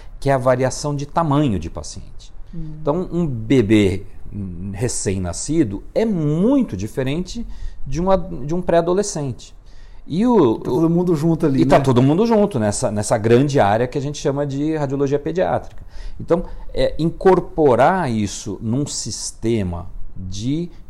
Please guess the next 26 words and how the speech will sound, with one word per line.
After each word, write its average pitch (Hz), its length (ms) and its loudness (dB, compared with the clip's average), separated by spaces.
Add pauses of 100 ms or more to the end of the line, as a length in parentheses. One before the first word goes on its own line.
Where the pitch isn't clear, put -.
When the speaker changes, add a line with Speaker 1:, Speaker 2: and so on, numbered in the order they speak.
Speaker 1:
obtenção 127 580 -2
de 165 120 -2
informações 143 880 -2 (160)
pra, 135 420 2 (380)
é, 120 300 -2
de 113 140 0
estabelecer 117 960 0
os 98 400 0
diagnos-, 95 460 -2 (140)
diagnostic 95 480 -2
reference 98 420 -6
levels 107 500 -2 (160)
é 170 200 4
muito 156 400 0
mais 127 200 0
desafiador 135 600 -2
do 196 100 -6
que - 100 -8
pra - 180 0
adultos. 185 380 2
Não 113 140 -4
que - 60 -14
pra 185 120 0
adultos 180 240 -2
seja 196 160 0
fácil, 143 460 -2